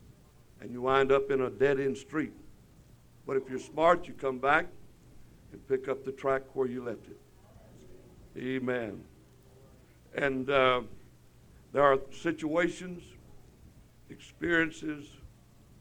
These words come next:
battles, trials,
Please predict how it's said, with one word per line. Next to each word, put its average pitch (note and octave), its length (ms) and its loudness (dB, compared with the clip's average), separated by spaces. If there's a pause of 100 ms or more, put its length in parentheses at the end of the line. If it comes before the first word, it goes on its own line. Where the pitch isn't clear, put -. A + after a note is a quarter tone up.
(460)
battles, D#3 500 4 (1120)
trials, C#3+ 640 8